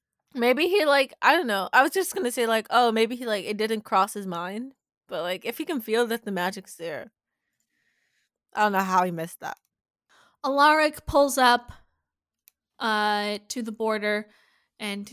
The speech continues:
Speaker 2: he's like, "Damon, what the fuck are you doing? You're just throwing rocks at the, at the grave that Kai is chained to." And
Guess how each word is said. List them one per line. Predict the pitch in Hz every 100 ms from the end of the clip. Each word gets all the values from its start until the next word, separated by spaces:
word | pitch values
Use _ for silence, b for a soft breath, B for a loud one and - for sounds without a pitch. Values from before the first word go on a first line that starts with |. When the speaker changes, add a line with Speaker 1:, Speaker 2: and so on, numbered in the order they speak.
| 233
Speaker 2:
he's | - 247 233
like, | 226 220 _
"Damon, | 254 254
what | 254 254
the |
fuck | - 233 226
are |
you | 226 214
doing? | 196 196 208 214 214
You're | 208
just | 220 233 -
throwing | 220 214
rocks | 202 175 220 -
at | 208 208
the, | 202 190 190 196 190 - _ _ _ _ _ _ _
at | 208 196
the | 202
grave | 196 202 196 196 196
that | 202 190 190 - _ _ _ -
Kai | 208 208
is | 220
chained | - 214 202 208
to." | 208 196 196 202 _ _ _ _ _ _ _ _ _
And | 208 180 175 196 202